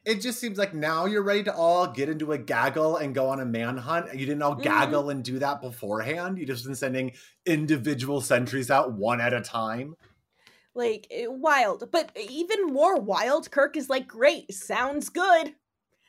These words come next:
Speaker 2: and hangs up. Like,
Speaker 1: Yep.
Speaker 2: it's just, like, perfect. I am so glad that angry colonists are willing to defend the land that they feel so entitled to with clubs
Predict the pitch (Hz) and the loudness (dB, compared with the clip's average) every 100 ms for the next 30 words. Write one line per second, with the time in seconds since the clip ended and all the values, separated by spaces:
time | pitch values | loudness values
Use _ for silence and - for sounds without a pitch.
0 | _ - 247 285 277 262 262 208 - _ | _ -4 -2 0 0 0 4 2 2 _
1 | _ - 269 - - - - _ _ - | _ 2 2 2 -6 -20 -20 _ _ -8
2 | 269 294 - - - 359 349 - 202 - | -2 4 4 2 -10 -6 -4 -4 -4 -4
3 | 247 277 294 - - 269 330 247 240 208 | -4 -4 -6 -8 -2 -2 0 2 2 2
4 | 214 - 226 226 240 247 220 202 196 180 | -4 -4 -8 -6 -8 -6 -4 -4 -4 -8
5 | 165 - - - - _ _ - 226 233 | -10 -14 -16 -16 -18 _ _ -8 -6 -2
6 | 254 285 269 247 214 214 - 233 262 269 | -2 -4 -6 -2 -2 -2 -2 0 0 -2
7 | 277 240 220 233 233 202 190 214 220 - | -2 0 -2 -4 -4 -4 -4 -4 -8 -8
8 | 240 247 254 - 247 220 208 - 214 208 | -2 0 0 -2 -2 -4 -8 -6 -4 -4
9 | 185 - - 190 175 180 - _ _ 247 | -8 -12 -6 -4 -4 -8 -12 _ _ 2
10 | 339 - - 285 247 196 175 - - - | 2 -2 -4 2 4 4 -2 -12 -16 -16